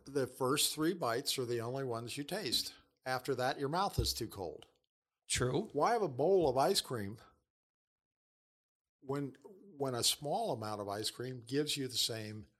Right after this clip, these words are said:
Speaker 1: pleasure?
Speaker 2: The analytical side of Bob Hutchison right there.
Speaker 1: Yeah.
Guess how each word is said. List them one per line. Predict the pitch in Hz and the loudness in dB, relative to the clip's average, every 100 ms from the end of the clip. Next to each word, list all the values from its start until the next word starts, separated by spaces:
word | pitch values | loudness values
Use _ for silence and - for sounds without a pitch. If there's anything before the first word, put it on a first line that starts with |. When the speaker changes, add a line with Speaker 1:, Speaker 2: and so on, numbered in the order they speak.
| _ _ _ _ _ _ _ _ _ _ | _ _ _ _ _ _ _ _ _ _
Speaker 1:
pleasure? | 127 127 - 69 _ _ _ | -2 -2 -4 -12 _ _ _
Speaker 2:
The | 123 120 | 0 2
analytical | 113 120 110 101 98 | 2 2 0 0 0
side | 104 95 | 2 0
of | 87 | -2
Bob | 87 82 | -2 -2
Hutchison | 95 95 90 - - _ _ - | -6 -10 -10 -10 -14 _ _ -10
right | 80 - | -8 -4
there. | 82 - _ | -6 -8 _
Speaker 1:
Yeah. | - | -18